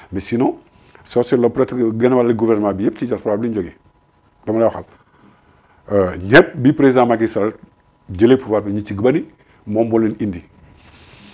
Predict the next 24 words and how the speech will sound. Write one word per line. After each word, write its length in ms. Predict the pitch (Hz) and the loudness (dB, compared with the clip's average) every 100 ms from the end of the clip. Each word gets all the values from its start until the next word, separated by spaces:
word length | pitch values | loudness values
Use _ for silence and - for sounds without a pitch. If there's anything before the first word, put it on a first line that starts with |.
| - 92 | -14 -6
Euh, 260 | 92 87 - - | -4 -4 -12 -8
ku 80 | |
mel 160 | 101 110 | 0 2
ni 80 | 113 | 2
Modou 240 | 110 104 | 0 -2
Tall, 240 | 104 101 92 | 0 0 0
l'éducation, 540 | 104 104 104 - 87 - _ _ _ - - - - | -2 -2 -2 -4 -10 -14 _ _ _ -20 -20 -20 -8
ku 80 | |
mel 200 | 101 110 117 | 0 0 2
ni 320 | 113 110 98 | 4 2 2
am 360 | - 110 110 | -2 -2 -4
kii, 220 | 104 107 98 | -2 -2 -2
euh, 480 | - - 101 92 | -4 0 2 2
Amadou 300 | 107 110 107 | 0 0 0
Hott, 180 | 104 - - _ _ _ _ _ _ _ _ _ _ _ _ _ - _ - | 0 -2 -16 _ _ _ _ _ _ _ _ _ _ _ _ _ -20 _ -6
euh, 500 | 95 92 87 87 87 85 85 - - 101 - - - _ | -2 0 -2 -4 -6 -10 -12 -14 -18 -20 -20 -20 -20 _
comment 220 | 110 107 | -4 -2
on 60 | 104 | 0
appelle 200 | 98 98 | -2 -4
ça 160 | 92 101 | -4 -6
encore, 280 | 95 110 - - - - - - - 117 | -2 -2 -2 -10 -20 -20 -20 -20 -10 2
euh, 220 | 101 98 | 4 4
Doudou 300 | 95 127 135 | 2 2 6
Ka, 260 | 110 - | 6 4